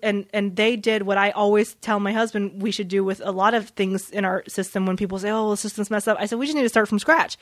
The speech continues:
That's what happened. Everything was literally wiped out, and they literally had to start from scratch. You know, it, there was, they were like, "Oh, we have to start from scratch." And so what they did was they built a school system. They're like, "How, what is the ideal school system?" And so now,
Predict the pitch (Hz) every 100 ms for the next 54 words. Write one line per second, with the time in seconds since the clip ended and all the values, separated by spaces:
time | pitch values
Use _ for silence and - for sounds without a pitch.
0 | - - - 220 247 254 330 571 196 180
1 | 240 262 285 262 208 214 233 277 262 247
2 | 220 214 - 294 220 208 - _ _ 208
3 | 214 202 208 214 240 262 233 220 208 196
4 | 202 - 196 - 247 104 - - _ _
5 | _ _ _ - 196 185 190 196 202 -
6 | 208 202 196 185 208 190 - 370 226 185
7 | 185 220 240 220 240 330 175 - - -
8 | - 202 196 202 196 202 202 220 214 202
9 | 196 196 202 202 - 233 226 208 - 190
10 | 190 190 - 214 208 202 220 220 196 202
11 | 196 190 196 - 247 - 180 131 135 _
12 | - - - 196 196 196 190 208 214 202
13 | 185